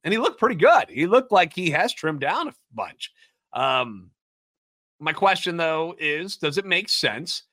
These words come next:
to have both Alec Burleson and Carp on the roster? Not really. <laughs> Not in my opinion.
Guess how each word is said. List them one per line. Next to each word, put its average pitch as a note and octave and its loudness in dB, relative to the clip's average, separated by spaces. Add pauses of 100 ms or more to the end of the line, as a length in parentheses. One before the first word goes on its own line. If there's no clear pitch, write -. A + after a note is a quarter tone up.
(240)
to E3 0
have D#3 -2
both D3 -2 (380)
Alec C#3+ -2
Burleson D3 -4
and D3 -6
Carp C#3 -4
on C#3 -4
the C#3 -8
roster? A#3 -2 (1500)
Not D#3+ -8
really. G3 4 (120)
<laughs> - -20
Not F3 2
in D#3 -8
my F#3+ 2
opinion. C3 0